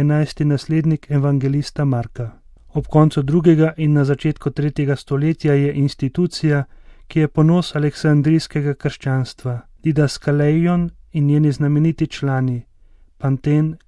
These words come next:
Klemen Aleksandrijski in Origen. Zlasti Origen velja za najodličnejšega duha antičnega krščanstva s svojimi nauki o Sveti Trojici,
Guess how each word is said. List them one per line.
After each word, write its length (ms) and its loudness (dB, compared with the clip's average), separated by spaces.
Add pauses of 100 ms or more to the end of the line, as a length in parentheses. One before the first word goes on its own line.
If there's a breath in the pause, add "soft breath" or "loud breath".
Klemen 340 2
Aleksandrijski 1000 -2
in 160 0
Origen. 500 -2 (420)
Zlasti 500 2
Origen 400 4
velja 340 2
za 120 2
najodličnejšega 1000 2
duha 280 -2
antičnega 720 0
krščanstva 800 -2
s 60 -6
svojimi 420 0
nauki 480 0
o 80 -2
Sveti 360 -4
Trojici, 600 -4